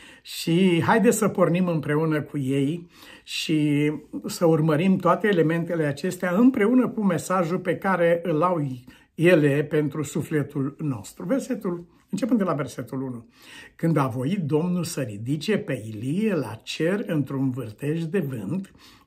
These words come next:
Ilie pleca din Gilgal cu Elisei. Ilie a zis lui Elisei: 'Rămâi aici, te rog.'”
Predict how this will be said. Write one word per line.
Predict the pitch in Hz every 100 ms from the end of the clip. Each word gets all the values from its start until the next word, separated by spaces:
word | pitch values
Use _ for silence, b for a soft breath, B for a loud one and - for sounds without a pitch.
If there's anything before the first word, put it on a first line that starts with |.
| -
Ilie | 175 139 147 202 240 170
pleca | 151 147 180 196
din | 165 170 151
Gilgal | 139 135 131 139 156
cu | -
Elisei. | 147 143 180 - - - - 170 - _ _ _ B B B B
Ilie | 190 175 185
a | 165
zis | 143 190 220
lui | 185 156 156
Elisei: | 170 151 165 - 147 160
'Rămâi | 269 240 233 233
aici, | 165 156 196 - - b b _ -
te | 208 226 254 -
rog.'” | 175 175 160 113 90 -